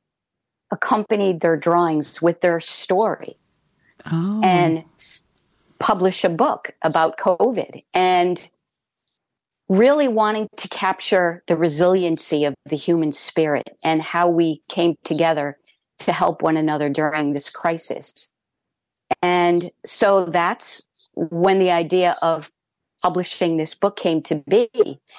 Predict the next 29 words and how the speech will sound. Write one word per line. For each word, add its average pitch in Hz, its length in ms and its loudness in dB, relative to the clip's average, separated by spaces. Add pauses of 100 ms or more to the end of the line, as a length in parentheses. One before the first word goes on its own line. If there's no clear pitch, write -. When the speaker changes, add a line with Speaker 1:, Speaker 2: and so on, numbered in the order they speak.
(340)
Speaker 1:
So - 160 0
after 247 320 0
I 240 100 2
realized, 180 800 0
well, 185 180 4
if 185 140 -2
I'm 185 160 0
gonna 262 320 -2
publish 208 480 -2
a 185 40 2
book 175 240 0
about 156 360 -2
covid, 143 520 -4 (680)
I 202 100 2
need 214 260 2
to 233 120 0
then 196 360 0
go 180 180 2
back 170 380 0 (180)
and 165 280 -4
tell 175 280 0
our 156 100 0
story. 160 520 -2 (340)
So - 200 0
what 180 320 0
drawings 185 720 0
do 165 220 0
I 156 120 0
need 170 540 0